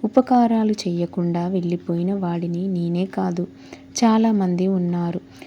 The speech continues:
శరీరాన్ని విడిచిపెట్టి తర్వాత కూడా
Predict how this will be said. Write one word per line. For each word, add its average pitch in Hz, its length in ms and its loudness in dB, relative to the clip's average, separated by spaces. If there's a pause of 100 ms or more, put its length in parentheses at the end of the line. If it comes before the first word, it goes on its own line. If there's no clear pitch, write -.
(160)
శరీరాన్ని 233 760 6
విడిచిపెట్టి 185 880 -2 (140)
తర్వాత 180 460 0
కూడా 190 440 -2